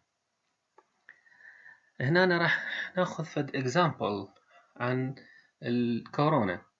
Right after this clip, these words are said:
عندنا موصل القطر مالته واحد ونص سنتيمتر، آه، الثري فيز، آه، ميتين وعشرين كيلو فولت، التردد مالته خمسين هرتز.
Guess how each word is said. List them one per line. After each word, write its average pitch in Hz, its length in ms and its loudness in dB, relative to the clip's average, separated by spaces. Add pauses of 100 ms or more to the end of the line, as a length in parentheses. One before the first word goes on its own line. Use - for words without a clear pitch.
(600)
عندنا 135 680 2 (480)
موصل 143 800 -2
القطر 135 520 -2
مالته 127 600 0
واحد 127 320 0
ونص 120 320 0
سنتيمتر، 143 800 -2 (3000)
آه، 117 680 -2 (120)
الثري 135 420 2
فيز، 139 500 4
آه، 113 120 0
ميتين 113 440 4
وعشرين 139 440 2
كيلو 131 280 2
فولت، 131 360 4
التردد 123 760 0
مالته 123 280 2
خمسين 127 480 0
هرتز. 131 540 0